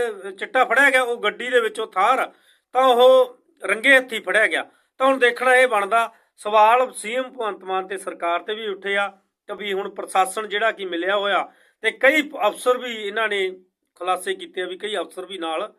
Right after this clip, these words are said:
ਮਿਲੇ ਹੋਏ ਆ। ਦੇਖਣਾ ਹੁਣ ਇਹ ਬਣਦਾ ਵੀ ਜਿਵੇਂ ਜਿਵੇਂ ਹੁਣ ਇਹਦੇ ਤੇ ਰਿਮਾਂਡ ਲਏ ਗਏ ਆ ਤੇ ਉਵੇਂ ਉਵੇਂ ਗੱਲਾਂ ਸਾਹਮਣੇ ਆ ਰਹੀਆਂ, ਤਾਂ ਦੇਖਣਾ ਇਹ ਬਣਦਾ ਇਹਨੂੰ ਹੁਣ ਸਜ਼ਾ ਦੇਣਗੇ ਜਾਂ ਨਹੀਂ ਦੇਣਗੇ। ਸੀ ਐਮ ਭਗਵੰਤ ਮਾਨ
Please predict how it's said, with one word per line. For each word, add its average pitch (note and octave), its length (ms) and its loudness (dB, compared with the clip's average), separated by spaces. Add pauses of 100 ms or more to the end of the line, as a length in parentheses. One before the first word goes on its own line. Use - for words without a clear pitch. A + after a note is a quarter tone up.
(360)
ਮਿਲੇ B3+ 240 4
ਹੋਏ F#3 200 0
ਆ। E3 40 0
ਦੇਖਣਾ G#3 380 -4
ਹੁਣ G#3 180 -2
ਇਹ A3 180 -2
ਬਣਦਾ F#3 460 -2 (720)
ਵੀ A3+ 80 -8
ਜਿਵੇਂ A#3+ 320 2
ਜਿਵੇਂ A3 280 2
ਹੁਣ F#3+ 340 -4 (160)
ਇਹਦੇ A3 240 -2
ਤੇ F3+ 340 -2 (320)
ਰਿਮਾਂਡ F#3+ 420 2
ਲਏ G3+ 280 2
ਗਏ G3 200 2
ਆ G3 40 -2
ਤੇ G3 100 -10
ਉਵੇਂ G3+ 340 -4
ਉਵੇਂ F#3+ 180 -4
ਗੱਲਾਂ F3 280 -2
ਸਾਹਮਣੇ F#3+ 360 -6
ਆ E3 120 0
ਰਹੀਆਂ, G#3 280 -6 (280)
ਤਾਂ A3 100 -4
ਦੇਖਣਾ G#3 380 -2
ਇਹ A3+ 80 -2
ਬਣਦਾ G3 320 0
ਇਹਨੂੰ A3 260 -6
ਹੁਣ G#3 360 -4 (680)
ਸਜ਼ਾ G#3 280 2
ਦੇਣਗੇ B3+ 480 2
ਜਾਂ A3 160 -2
ਨਹੀਂ A3 200 0
ਦੇਣਗੇ। A3+ 260 -2
ਸੀ A#3 200 -10
ਐਮ C4+ 120 -2
ਭਗਵੰਤ A3+ 340 -10
ਮਾਨ G#3 280 -4